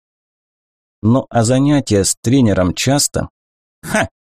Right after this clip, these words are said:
Шустрик ударил себя по козырьку. С тренером? С этим пьяницей?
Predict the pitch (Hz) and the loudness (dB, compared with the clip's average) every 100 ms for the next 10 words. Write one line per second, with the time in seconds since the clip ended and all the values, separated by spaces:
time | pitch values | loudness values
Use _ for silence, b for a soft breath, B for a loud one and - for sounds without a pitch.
0 | _ _ - 131 - - 98 104 95 135 | _ _ -6 -2 0 0 0 0 0 0
1 | 104 - 98 95 104 - 98 101 - 95 | 0 0 0 0 -2 -2 0 -2 -2 -4
2 | 85 - 160 185 233 220 101 - _ - | -4 -2 -2 2 2 0 -2 -4 _ -12
3 | - 208 196 185 160 - 123 151 220 185 | -6 -4 -2 0 0 2 2 4 2 0
4 | - 120 90 | 0 0 0